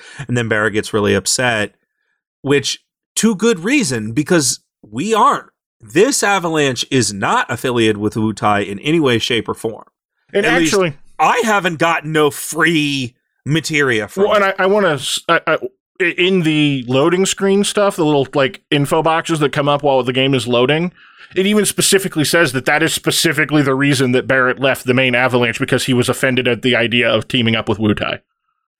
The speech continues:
Speaker 2: And not that he got kicked out, that he specifically was like, "No, I refuse to do this, I'm leaving."
Speaker 1: Interesting.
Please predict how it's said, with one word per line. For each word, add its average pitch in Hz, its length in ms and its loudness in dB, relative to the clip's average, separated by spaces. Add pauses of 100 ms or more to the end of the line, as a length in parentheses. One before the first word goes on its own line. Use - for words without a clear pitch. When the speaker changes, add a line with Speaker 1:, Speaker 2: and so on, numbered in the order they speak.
(140)
Speaker 2:
And 156 380 -2
not 175 280 2
that 160 120 0
he 170 140 0
got 147 220 2
kicked 156 240 -4
out, 139 400 2
that 139 200 -2
he 160 180 0
specifically 156 600 0
was 143 140 0
like, 135 200 0
"No, 135 240 2
I 131 60 2
refuse 131 400 0
to 123 80 -4
do 131 160 4
this, 117 200 0
I'm 107 160 2
leaving." 101 380 -4 (300)
Speaker 1:
Interesting. 131 640 -4